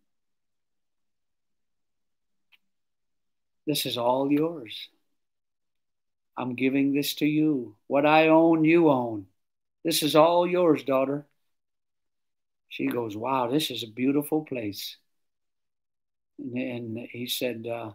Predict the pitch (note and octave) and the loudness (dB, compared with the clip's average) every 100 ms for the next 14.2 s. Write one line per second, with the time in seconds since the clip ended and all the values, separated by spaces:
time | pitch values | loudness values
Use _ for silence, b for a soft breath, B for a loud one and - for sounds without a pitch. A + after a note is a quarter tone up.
0 | _ _ C3 B2 C3+ C#3 C#3+ C#3+ C#3 C#3 | _ _ -12 -4 -2 0 0 0 2 2
1 | C3+ C#3+ D#3+ D3 C3 C3 C#3+ B2+ B2+ A#2+ | 2 4 4 4 0 -2 -2 -2 -4 -6
2 | - G#2+ G#2 _ _ _ _ _ D4+ B2 | -8 -10 -12 _ _ _ _ _ -8 -4
3 | C3 C3+ C3+ C3+ C3+ C3 C#3 C#3 C#3+ C#3 | 0 0 0 -2 -4 -4 -4 -4 -4 0
4 | C3+ B2+ - _ _ _ _ _ _ _ | -2 -2 -10 _ _ _ _ _ _ _
5 | _ - A2+ - C3 C3+ C3 A#2+ B2+ C#3+ | _ -14 -8 0 2 2 2 0 4 4
6 | C#3+ B2 A#2+ A#2+ A2+ - - C#3 B2 - | 2 -4 -4 -6 -6 -8 -10 -8 -4 0
7 | C#3 C#3 B2+ C#3 C3+ C#3+ D3 D3+ C3 B2 | 2 0 2 0 2 2 4 4 4 4
8 | C#3 E3+ D#3 A#2 - _ _ E3+ D#3 D3+ | 4 4 0 -2 -8 _ _ 0 0 2
9 | C#3+ C#3 D#3+ D#3 B2 - _ _ _ _ | 2 4 4 0 -2 -8 _ _ _ _
10 | _ _ _ _ _ _ _ _ _ _ | _ _ _ _ _ _ _ _ _ _
11 | _ _ _ _ _ _ _ _ _ _ | _ _ _ _ _ _ _ _ _ _
12 | _ _ - B2 B2 B2+ C3+ C3 C#3 C#3 | _ _ -12 -6 -4 -2 0 0 2 2
13 | C3 D3 C#3 D3 C#3+ - C3 A2+ G#2 - | 4 2 6 4 4 0 -2 -4 -6 -6
14 | - - | -6 -8